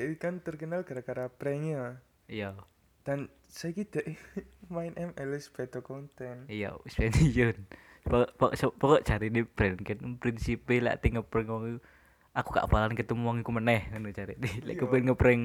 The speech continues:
Speaker 2: wong di mbok umum, tempat umum ngono
Speaker 1: Hmm.
Speaker 2: iku prinsipe jarine.
Speaker 1: Iya, paling cek ngilangi rasa isine ngono.
Speaker 2: Iya, mas aku kadang ya ngono. Lek koyo tipe apa, apa di tempat umum wis pikiranku, "Aku gak ketemu kon meneh," ngono wis.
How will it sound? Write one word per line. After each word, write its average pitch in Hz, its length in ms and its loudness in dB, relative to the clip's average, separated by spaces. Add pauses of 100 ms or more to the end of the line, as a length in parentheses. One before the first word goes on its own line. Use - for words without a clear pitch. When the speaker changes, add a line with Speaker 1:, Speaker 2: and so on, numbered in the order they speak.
Speaker 2:
wong 120 220 0 (340)
di 107 180 -4 (300)
mbok 127 200 -2
umum, 123 200 0 (120)
tempat 113 260 2
umum 110 220 0
ngono 104 200 -6
Speaker 1:
Hmm. 98 240 -10
Speaker 2:
iku 113 120 -6
prinsipe 101 500 -8
jarine. 92 340 -10 (840)
Speaker 1:
Iya, 127 220 -8 (280)
paling 131 360 -4
cek 127 280 -6
ngilangi 131 580 -6
rasa 127 280 -8
isine 127 600 -8
ngono. 123 220 -12
Speaker 2:
Iya, 101 200 -8 (240)
mas - 200 0
aku 117 160 4
kadang 117 260 2
ya 101 80 -2
ngono. 104 400 -8 (220)
Lek - 260 -8 (720)
koyo - 240 -8 (460)
tipe - 340 0
apa, 113 260 4 (400)
apa - 380 -2
di 107 140 -6
tempat 107 340 -2
umum 113 320 -4
wis 98 300 -10
pikiranku, 107 440 -2
"Aku 123 140 2
gak 110 140 -2
ketemu 113 240 0
kon 110 160 2
meneh," 117 260 6
ngono 104 240 -2
wis. 101 160 -10